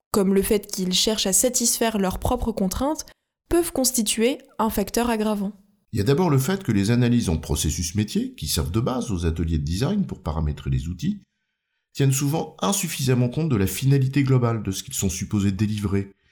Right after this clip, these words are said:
Speaker 2: et de la valeur pour celles et ceux à qui ils sont supposés en apporter.
Speaker 1: Bon, en même temps, c'est le reflet de l'entreprise cliente. L'offre n'y est pas pour grand-chose.
Speaker 2: Oui, sauf peut-être sur l'expérience ou la distance que ça demande pour faire accoucher ces processus aux clients.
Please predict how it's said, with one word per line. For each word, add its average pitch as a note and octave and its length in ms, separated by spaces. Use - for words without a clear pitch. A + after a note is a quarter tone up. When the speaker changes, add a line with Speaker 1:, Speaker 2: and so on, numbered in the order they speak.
Speaker 2:
et E2 80
de C#2 80
la F2 80
valeur C3+ 380
pour G#2 100
celles F2 260
et F2+ 60
ceux A2+ 220
à G2+ 60
qui - 180
ils - 80
sont G2+ 160
supposés A#2 540
en A2+ 120
apporter. G2+ 640
Speaker 1:
Bon, - 360
en G3+ 120
même G3+ 260
temps, B3+ 440
c'est - 260
le F#3+ 60
reflet G3 340
de A3+ 60
l'entreprise G3 420
cliente. A#3 480
L'offre G#3+ 460
n'y F#3+ 120
est F#3+ 60
pas G3 160
pour F#3+ 160
grand-chose. F#3+ 540
Speaker 2:
Oui, E3 200
sauf - 340
peut-être - 320
sur C3+ 140
l'expérience C3+ 640
ou E2 40
la F#2 100
distance C#3 560
que A2+ 80
ça G#2 160
demande B2 260
pour - 140
faire A#2+ 240
accoucher B2+ 400
ces B2+ 160
processus F2 560
aux E2+ 80
clients. F#2 340